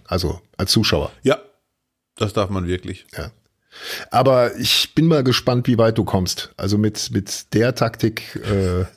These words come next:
Speaker 1: <laughs> diese Einschläfer, mit dieser, hast du Tabletten einfach genu-, du hast einfach dir so Downer reinge-,
Speaker 2: Nein.
Speaker 1: reingepfiffen. Das ist, glaub ich, so der nächste Schritt, was die macht, was irgendeiner machen wird, der sich da einfach schön die, die, die Dinger da reinhaut,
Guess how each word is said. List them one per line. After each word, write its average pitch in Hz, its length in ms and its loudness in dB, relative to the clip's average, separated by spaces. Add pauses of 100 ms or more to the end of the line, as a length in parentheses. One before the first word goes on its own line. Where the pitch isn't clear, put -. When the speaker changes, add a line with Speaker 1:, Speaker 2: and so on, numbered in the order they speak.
(340)
Speaker 1:
<laughs> - 20 -14
diese 113 400 0
Einschläfer, 123 640 2
mit 113 180 0
dieser, 117 160 2 (220)
hast - 180 -2
du 127 80 4
Tabletten 110 480 0
einfach 120 320 0
genu-, 131 220 0
du 113 120 2
hast 113 120 0
einfach 117 300 0
dir 120 180 2
so 110 100 2
Downer 113 400 2
reinge-, 95 220 2
Speaker 2:
Nein. 170 160 0 (260)
Speaker 1:
reingepfiffen. 101 640 -2 (380)
Das 131 120 4
ist, 156 140 0
glaub 143 180 2
ich, 131 80 0
so 139 120 2
der 127 120 2
nächste 123 320 2
Schritt, - 300 0
was 107 120 0
die 98 100 -2
macht, 95 320 -2
was 107 160 0
irgendeiner 98 420 0
machen 92 300 0
wird, 98 240 -2 (500)
der 113 80 2
sich 107 160 0
da 120 120 2
einfach 113 340 -2
schön 117 260 2
die, 107 180 2
die, 101 300 0
die 104 160 0
Dinger 107 240 0
da 92 160 0
reinhaut, 92 720 -2